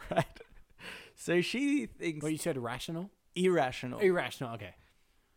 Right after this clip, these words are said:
Speaker 1: She thinks that
Speaker 2: Yeah.
Speaker 1: if you're put on a registry somewhere
Speaker 2: Yeah.
Speaker 1: with, like, probably blood type or something, I'm
Speaker 2: Mm-hmm.
Speaker 1: guessing.
Speaker 2: Mm-hmm.
Speaker 1: She's like, "What if a mobster boss gets ill and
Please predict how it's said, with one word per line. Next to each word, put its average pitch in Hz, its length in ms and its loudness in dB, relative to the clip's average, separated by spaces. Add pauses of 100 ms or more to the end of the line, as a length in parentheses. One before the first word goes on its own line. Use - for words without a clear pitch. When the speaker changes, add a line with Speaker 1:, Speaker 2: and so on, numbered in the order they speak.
(520)
Speaker 1:
She 262 280 -4
thinks 202 380 2
that - 340 -8 (100)
Speaker 2:
Yeah. 110 220 -6 (800)
Speaker 1:
if 135 180 -6
you're 180 200 -2
put 175 220 -6
on 160 180 0
a 147 60 -2
registry 131 560 -6
somewhere 107 480 -14
Speaker 2:
Yeah. 107 140 -12 (260)
Speaker 1:
with, - 240 -12
like, 107 260 -6 (840)
probably 113 480 -6 (400)
blood 120 280 -6
type 110 260 -6 (160)
or 113 100 -14
something, 104 300 -14
I'm 123 80 -8
Speaker 2:
Mm-hmm. 107 80 -8
Speaker 1:
guessing. - 340 -14 (160)
Speaker 2:
Mm-hmm. 104 140 -8 (400)
Speaker 1:
She's 120 200 -12
like, 117 240 -8 (180)
"What 156 380 -2
if 131 280 -8 (1080)
a 117 180 -2
mobster 123 600 -4
boss 117 440 -2 (100)
gets - 340 -10
ill 113 260 -8 (400)
and 110 100 -10